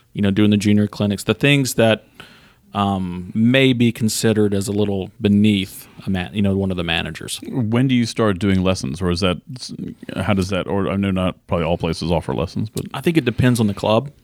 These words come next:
Speaker 2: Okay.
Speaker 1: And so, and it depends on your interest
Speaker 2: Mm.
Speaker 1: and, uh, your reputation. A lot of good players, people ask them, uh, to give lessons, but that's not really,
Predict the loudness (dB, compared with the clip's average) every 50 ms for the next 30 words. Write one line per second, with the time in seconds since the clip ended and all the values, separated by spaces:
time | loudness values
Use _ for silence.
0 | _ -12 -8 -4 -2 -2 0 2 0 0 0 0 0 2 2 2 2 2 0 -2
1 | -6 -10 _ -20 -20 -20 -20 -20 -20 _ _ _ -2 0 0 2 2 0 0 -2
2 | -4 -2 0 0 0 2 2 2 2 2 2 2 0 0 -2 -4 -4 -4 -6 -6
3 | -6 -8 -10 -12 -14 -18 _ _ _ _ _ 0 2 2 2 2 2 2 2 2
4 | 4 2 2 2 0 -2 -2 -2 0 2 2 2 2 2 0 0 -2 -4 0 0
5 | -2 -2 -2 -8 -10 -8 -6 -2 0 2 2 2 2 -2 -2 0 -2 -2 0 0
6 | 0 2 2 2 2 0 -2 -4 -4 -6 -2 0 0 0 0 0 -4 -4 -4 -2
7 | 0 2 2 2 0 -2 _ _ -20 -20 -20 -20 -20 -20 -20 -20 _ -6 -4 -2
8 | -2 -2 -2 -4 -6 -8 -8 -4 -4 0 0 2 2 4 2 2 2 0 -4 -4
9 | 0 0 0 0 0 0 -2 0 0 -2 0 0 0 2 2 2 2 4 4 4
10 | 2 2 0 -4